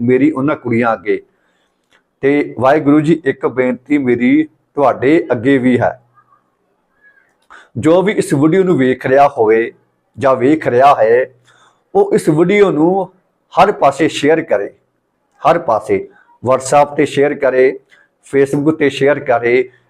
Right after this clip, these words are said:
Instagram ਤੇ ਸ਼ੇਅਰ ਕਰੇ। ਇਹ ਮੇਰੀ ਵੀਡੀਓ ਸ਼ੇਅਰ ਜ਼ਰੂਰ ਕਰ ਦਿਓ, ਤਾਂ ਕਿ ਇਹ ਵੀਡੀਓ, ਇਹ ਚੰਗੀ ਵੀਡੀਓ ਅੱਗੇ ਤੋਂ ਅੱਗੇ ਜਾ ਸਕੇ। ਕਿਉਂਕਿ ਤੁਸੀਂ ਗੰਦੀਆਂ ਵੀਡੀਓ ਬਹੁਤ ਸ਼ੇਅਰ ਕਰਦੇ ਹੋ, ਪਰ ਕਦੇ-ਕਦੇ ਚੰਗੀ ਵੀਡੀਓ ਵੀ ਸ਼ੇਅਰ ਕਰ ਦਿਆ ਕਰੋ।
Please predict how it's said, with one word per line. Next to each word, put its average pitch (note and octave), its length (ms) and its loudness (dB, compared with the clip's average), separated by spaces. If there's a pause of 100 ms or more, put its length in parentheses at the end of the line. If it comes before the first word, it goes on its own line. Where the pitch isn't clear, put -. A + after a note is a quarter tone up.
(160)
Instagram C#3 580 0
ਤੇ C#3+ 80 0
ਸ਼ੇਅਰ C#3 320 -2
ਕਰੇ। A#2 480 0 (520)
ਇਹ D#3+ 140 2
ਮੇਰੀ C#3 280 0
ਵੀਡੀਓ C3+ 320 2
ਸ਼ੇਅਰ C#3+ 300 -2
ਜ਼ਰੂਰ C3+ 280 -2
ਕਰ A#2+ 200 0
ਦਿਓ, B2 460 0 (420)
ਤਾਂ B2+ 180 -2
ਕਿ D3 380 0
ਇਹ D3 220 2
ਵੀਡੀਓ, C#3 560 0
ਇਹ D3+ 80 0
ਚੰਗੀ D3 440 0
ਵੀਡੀਓ C#3 460 0
ਅੱਗੇ B2+ 300 -2
ਤੋਂ E3+ 240 -2
ਅੱਗੇ A#2 200 -2
ਜਾ A2 220 -2
ਸਕੇ। F#2 360 -12 (1120)
ਕਿਉਂਕਿ D#3 240 -2
ਤੁਸੀਂ D3+ 520 0 (280)
ਗੰਦੀਆਂ D3+ 520 0
ਵੀਡੀਓ D3+ 380 0
ਬਹੁਤ D#3 280 -2
ਸ਼ੇਅਰ D#3+ 300 -2
ਕਰਦੇ B2 380 0
ਹੋ, A#2+ 280 0 (720)
ਪਰ C#3 180 0
ਕਦੇ-ਕਦੇ C#3+ 580 0
ਚੰਗੀ C#3 420 -2
ਵੀਡੀਓ C#3+ 320 0
ਵੀ D#3+ 80 0
ਸ਼ੇਅਰ D3+ 340 -2
ਕਰ A2 200 -2
ਦਿਆ G#2 220 0
ਕਰੋ। F#2 360 -6